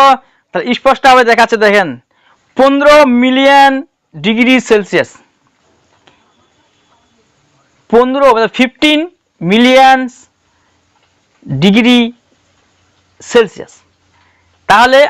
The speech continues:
আমরা যদি দেখি এই সূরাটা, সূরা আস-শামস, পনেরোটা আয়াত রয়েছে। বুঝতে পারলেন ব্যাপারটা? তাহলে সূর্যের কর তাপমাত্রা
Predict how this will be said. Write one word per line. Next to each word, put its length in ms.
আমরা 260
যদি 160
দেখি 480
এই 180
সূরাটা, 600
সূরা 400
আস-শামস, 760
পনেরোটা 440
আয়াত 320
রয়েছে। 440
বুঝতে 240
পারলেন 200
ব্যাপারটা? 340
তাহলে 200
সূর্যের 960
কর 320
তাপমাত্রা 840